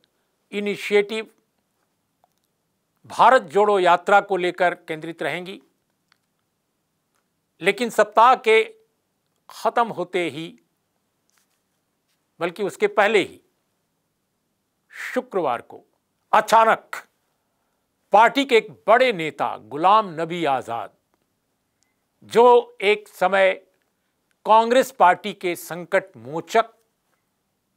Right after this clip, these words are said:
माने जाते थे, जहां कहीं कोई प्रॉब्लम होती थी, आमतौर पे सोनिया गांधी के रिजीम के दौरान, जब सोनिया जी सचमुच कांग्रेस की न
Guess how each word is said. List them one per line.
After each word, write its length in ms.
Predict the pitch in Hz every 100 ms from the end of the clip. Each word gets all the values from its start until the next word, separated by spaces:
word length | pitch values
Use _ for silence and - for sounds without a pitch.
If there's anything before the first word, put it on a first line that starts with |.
| _ _ _
माने 260 | 107 156 208
जाते 260 | 208 202 208
थे, 160 | 214
जहां 400 | 196 - 151 196
कहीं 280 | 214 180 190
कोई 200 | 202 185
प्रॉब्लम 420 | 190 - 160 185 165
होती 280 | 160 185
थी, 280 | 170 175 185 _ _ _ _ -
आमतौर 480 | 170 226 190 185 180
पे 260 | 160 170 - _ _ _ _ _
सोनिया 380 | - 247 269 254
गांधी 300 | 196 185 185
के 140 | 170 165
रिजीम 340 | 156 170 170
के 160 | 156 147
दौरान, 440 | 147 143 143 165 _ _ _ _ _
जब 140 | 131 147
सोनिया 380 | - 185 214 208
जी 340 | 170 185 - _ _ _ _ _
सचमुच 480 | - 180 190 262 262
कांग्रेस 480 | - 170 170 185 185
की 300 | 180 180 180 _ _ -
न 220 | 113 196